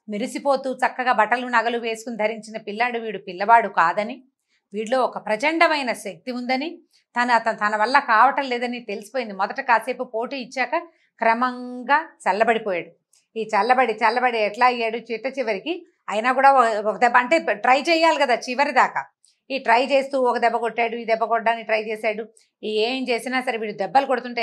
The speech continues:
ఎలా ఉందంటే, ఏనుగు మీద పూలదండేసినట్టుగా ఉందిట కృష్ణుడి మీద ఇతను కొట్టే దెబ్బలు. పువ్వులు పెట్టి ఓ పెద్ద దండ మాత్రం విసిరితే ఏనుగుకి ఏం తగులుతుంది? కృష్ణుడికి ఒక్క దెబ్బ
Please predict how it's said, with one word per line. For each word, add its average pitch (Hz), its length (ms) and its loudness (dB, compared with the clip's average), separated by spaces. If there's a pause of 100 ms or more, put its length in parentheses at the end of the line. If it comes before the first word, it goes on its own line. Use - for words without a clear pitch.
ఎలా 226 180 4
ఉందంటే, 220 260 -6 (320)
ఏనుగు 302 400 2
మీద 294 100 -4 (100)
పూలదండేసినట్టుగా 254 920 2
ఉందిట 208 220 -10 (300)
కృష్ణుడి 254 400 -6
మీద 233 120 -4 (180)
ఇతను 208 220 -4
కొట్టే 233 300 -4
దెబ్బలు. 196 280 0 (500)
పువ్వులు 302 280 -2
పెట్టి 302 180 2
ఓ 277 160 4
పెద్ద 269 280 2
దండ 262 260 6
మాత్రం 277 380 0
విసిరితే 285 300 -6 (160)
ఏనుగుకి 277 320 -6
ఏం 269 140 -8
తగులుతుంది? 277 460 -6
కృష్ణుడికి 220 520 -8 (120)
ఒక్క 202 300 -4 (100)
దెబ్బ 190 160 -4